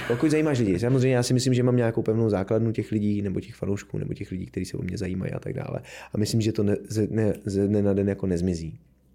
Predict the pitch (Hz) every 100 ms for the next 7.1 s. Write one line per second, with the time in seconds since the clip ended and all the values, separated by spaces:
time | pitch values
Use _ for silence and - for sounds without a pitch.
0 | _ _ - - - 95 98 92 85 -
1 | - - - _ _ - - - - -
2 | - - _ - 117 113 110 107 104 101
3 | 127 131 123 135 151 165 165 160 - 113
4 | 110 117 117 117 120 139 131 127 135 135
5 | 127 127 123 - 117 117 117 107 - 139
6 | 131 135 135 139 131 135 143 135 156 -